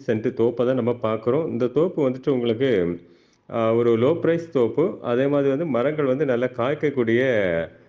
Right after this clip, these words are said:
ஆ, தோப்பு. இதுல வந்து மாமரங்கள், ஆ, ஒரு மூணு, நாலு மரங்கள் நிக்குது. அதுக்கு பிறகு வந்துட்டு தென்னை மரங்கள் பார்த்தாக்கி உங்களுக்கு ஒரு,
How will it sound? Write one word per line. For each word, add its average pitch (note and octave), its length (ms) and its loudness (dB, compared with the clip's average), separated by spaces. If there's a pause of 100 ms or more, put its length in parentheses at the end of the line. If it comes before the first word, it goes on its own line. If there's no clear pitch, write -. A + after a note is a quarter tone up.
(220)
ஆ, G2+ 260 0
தோப்பு. B2+ 540 0 (320)
இதுல D3 180 2
வந்து D#3+ 200 0
மாமரங்கள், C#3 840 0 (100)
ஆ, A#2 260 2
ஒரு A#2 180 4 (380)
மூணு, B2 220 0
நாலு B2 200 0
மரங்கள் A#2+ 480 0
நிக்குது. D3+ 360 -2
அதுக்கு C3 320 0
பிறகு B2 240 2
வந்துட்டு A#2 600 0 (180)
தென்னை C#3 240 0
மரங்கள் C3 500 0
பார்த்தாக்கி A#2+ 300 0
உங்களுக்கு B2 380 -2
ஒரு, A2+ 320 4